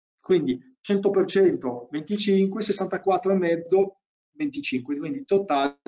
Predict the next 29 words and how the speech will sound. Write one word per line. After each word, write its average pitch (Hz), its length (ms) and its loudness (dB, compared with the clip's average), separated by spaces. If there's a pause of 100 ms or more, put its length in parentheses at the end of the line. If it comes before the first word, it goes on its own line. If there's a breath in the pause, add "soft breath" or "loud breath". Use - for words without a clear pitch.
cinquanta 131 460 -6
basis. 123 560 -10 (180)
Quindi 139 400 2 (100)
al 156 120 -2
sessantaquattro 196 640 0
virgola 170 220 4
cinque 190 280 2
per 208 160 2
cento 185 520 0 (220 loud breath)
stimava 175 560 0
un 143 140 0
in-, 175 220 -6
un 151 120 -4
aumento 160 440 0
dei 180 180 0
tassi 156 340 -2
di 143 100 -10
cinquanta 131 500 -8
basis. - 460 -20 (320)
Questa 226 300 0
settimana, 208 920 4 (180)
il 131 100 -18
ventuno, 151 500 -2
scusate, 127 460 -6
non 127 120 -6
è 131 60 -2
proprio 131 400 -10 (140)
a 139 100 -2
ieri, 143 500 2